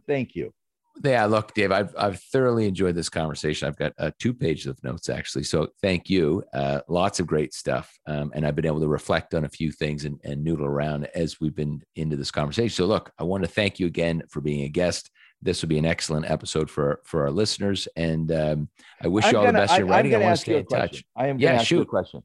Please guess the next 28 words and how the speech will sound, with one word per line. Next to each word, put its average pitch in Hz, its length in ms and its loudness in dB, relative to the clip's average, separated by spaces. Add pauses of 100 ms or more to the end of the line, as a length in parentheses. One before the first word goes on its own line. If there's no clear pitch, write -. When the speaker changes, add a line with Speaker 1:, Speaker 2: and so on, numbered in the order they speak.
(120)
Speaker 2:
Yeah, - 240 0
go. 135 300 0
Speaker 1:
You 196 80 0
have 147 140 4
lots 147 340 4
of 123 80 -2
guests. 120 260 0
You 123 80 -2
have 98 80 -4
lots 127 240 0
of 113 100 -10
podcasts. 110 480 0
You 110 60 -2
have 92 80 -2
lots 107 260 0
of 87 60 -12
experience. 82 580 -4 (1400)
If 151 180 2
there 160 160 2
was 147 220 0
one 196 500 -2
message 160 420 -2 (600)
that 123 160 0
you 139 240 -6
wish 165 280 0
you 147 120 0
could 123 240 -2
plant 107 440 0